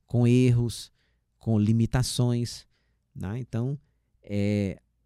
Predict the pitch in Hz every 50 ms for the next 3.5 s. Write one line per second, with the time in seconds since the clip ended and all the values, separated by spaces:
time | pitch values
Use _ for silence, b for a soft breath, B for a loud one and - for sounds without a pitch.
0 | _ _ _ _ _ _ _ _ _ - 156 196 240 247 262 285 233 196 - -
1 | 190 175 139 - - - 151 147 135 - - - - 165 190 226 233 220 214 226
2 | 214 185 170 170 - _ _ _ - 113 117 - - - 156 185 180 - 202 214
3 | 156 127 117 92 - - - 76 80